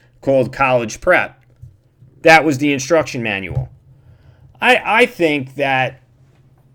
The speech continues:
now, these days, w-, with blogging, with podcasting, with the internet, with freelancing, we have so many, uh, professionals out there, so many people vying for our attention, telling us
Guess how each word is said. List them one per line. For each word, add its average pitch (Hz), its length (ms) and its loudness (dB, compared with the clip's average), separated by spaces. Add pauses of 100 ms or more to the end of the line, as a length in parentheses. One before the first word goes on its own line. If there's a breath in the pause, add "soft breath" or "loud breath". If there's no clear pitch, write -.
(200)
now, 147 480 -2
these 143 340 -6
days, 113 640 -4 (580)
w-, 127 280 -4
with 135 320 0
blogging, 117 680 0
with 127 220 -4
podcasting, 110 1000 0
with 131 220 0
the 135 140 -4
internet, 107 580 -2
with 131 180 -4
freelancing, 107 880 -6 (520 soft breath)
we 143 140 2
have 147 220 2
so 185 420 2
many, 131 760 0 (760)
uh, 107 440 -4 (960)
professionals 127 800 -6
out 110 260 -4
there, 104 200 -8
so 151 220 -4
many 147 280 -4
people 131 320 -6
vying 110 400 -6
for 107 220 -8
our 104 140 -2
attention, 101 440 -10
telling 113 380 -8
us 107 260 -6